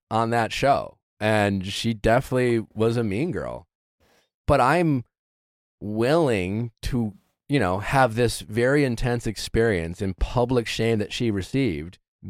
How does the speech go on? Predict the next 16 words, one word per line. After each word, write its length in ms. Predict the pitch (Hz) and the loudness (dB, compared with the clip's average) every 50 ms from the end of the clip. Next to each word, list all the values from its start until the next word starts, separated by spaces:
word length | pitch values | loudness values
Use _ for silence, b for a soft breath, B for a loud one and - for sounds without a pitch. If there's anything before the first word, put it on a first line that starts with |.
| 95 98 - | -10 -4 0
be 540 | 120 120 123 131 131 127 127 127 127 123 | 0 2 2 2 2 2 0 0 0 -2
something 640 | 117 - - - 127 127 147 131 - - 120 117 113 110 | -2 -4 -2 0 2 2 0 0 -2 -2 -2 0 0 0
that 200 | 107 110 - 113 | -2 -2 -2 -2
makes 300 | 110 110 120 117 - - | -2 -2 -2 -2 -4 -6
her 120 | 123 117 | -6 -4
go, 240 | 107 117 117 113 107 | -2 0 0 0 0
"I 220 | - 69 92 113 | -2 -2 -2 -2
don't 200 | 139 165 156 - - | -2 -2 -4 -6 -8
wanna 360 | - 101 107 127 139 135 120 98 - _ _ _ _ _ _ _ | -8 -4 -2 0 0 -2 -2 -4 -10 _ _ _ _ _ _ _
be 140 | - 110 117 | -2 -2 -2
thought 320 | 110 - - 90 147 208 170 | 0 0 2 4 4 4 4
of 140 | 87 76 | 2 0
this 280 | 78 82 73 - - - | -2 -4 -4 -4 -4 -6
way," 380 | 69 62 50 50 - - 104 - _ _ _ _ _ - | -6 -6 -6 -8 -12 -14 -16 -18 _ _ _ _ _ -6
you 100 | 110 104 | -2 -2
know? 420 | 98 92 92 98 107 120 120 117 | 0 2 2 2 2 2 2 0